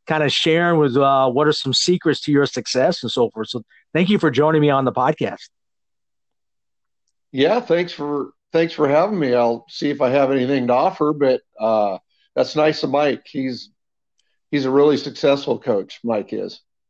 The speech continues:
Speaker 1: Yeah, no doubt. He's gonna, he, I'm telling you, he's doing an amazing job at every level. Uh, high school, D three. Now he's at a Division One school. I tell you, man, he's,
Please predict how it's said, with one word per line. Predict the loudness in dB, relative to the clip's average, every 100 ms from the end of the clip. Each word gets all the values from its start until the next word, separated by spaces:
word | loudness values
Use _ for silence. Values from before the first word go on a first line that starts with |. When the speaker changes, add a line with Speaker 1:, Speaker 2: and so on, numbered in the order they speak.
| _ _ _ _
Speaker 1:
Yeah, | -6 -2 -2
no | 0 0
doubt. | 2 2 2 2
He's | 0 0
gonna, | 0 2
he, | 2 0
I'm | -4 -2 0
telling | 0 0 2
you, | 2
he's | 2
doing | 2
an | 4
amazing | 2 4 2 2 2
job | 2 4 2 2
at | 2
every | 0 2 2
level. | 4 2 2 -2 -4 -20 _ _
Uh, | -4 0 -2
high | -2 0 0
school, | -2 0 2 4 2 -2 _ _ _ -2
D | 2 2
three. | 0 0 2 4 4 2 -2 _ _ _
Now | -6 -2 0 0 2
he's | 2 2
at | 2
a | 2
Division | 2 2 2 0 0
One | 2 0 0
school. | -4 -2 2 2
I | 2
tell | 0 0
you, | 2 2
man, | 2 2
he's, | 2 0 -6